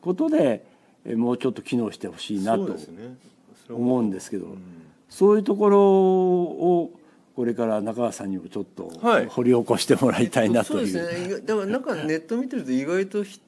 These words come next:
Speaker 2: 日本の若者っていうか、まあ、別に四十代以下、
Speaker 1: うんうん。
Speaker 2: 意外とこう政治に関心あるんだなってことはよーくわかるんですよ。
Speaker 1: うん。
Speaker 2: だから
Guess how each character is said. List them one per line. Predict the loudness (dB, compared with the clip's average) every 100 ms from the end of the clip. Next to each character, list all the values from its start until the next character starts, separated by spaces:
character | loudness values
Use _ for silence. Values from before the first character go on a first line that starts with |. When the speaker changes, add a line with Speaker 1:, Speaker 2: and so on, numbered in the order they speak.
| _ _ _ _ -14
Speaker 2:
日 | -10 -10
本 | -10 -10
の | -10 -10 -8
若 | -8 -8
者 | -10 -8 -8 -8
っ |
て | -10 -12
い |
う |
か、 | -14 -14 _ _ _ _
ま | -8
あ、 | -6
別 | -6 -6
に | -4
四 | -2 -2
十 | -4 -4
代 | -4
以 | -6
下、 | -12 -14
Speaker 1:
う |
ん |
う |
ん。 | -14 -14 -16 -18 _ _
Speaker 2:
意 | -8
外 | -4 -4 -6
と | -8 -12 -12 _ _ _ _ _ _
こ | -10
う | -10
政 | -10 -8 -8 -6
治 | -10
に | -10
関 | -10 -8
心 | -8 -8
あ |
る | -6
ん | -8
だ | -10
な | -10 -8 -8 -8
っ |
て | -14 -20
こ | -18 -12
と | -8 -8
は |
よ | -8 -8 -6 -8 -8
ー |
く | -8
わ | -10
か | -10 -14
る | -14
ん | -18
で | -20
す | -20 -16
よ。 | -14 -12
Speaker 1:
う |
ん。 | -14 -14 -16 -20 _ _ _ _ _ _ -18
Speaker 2:
だ | -12 -8
か | -4
ら | -4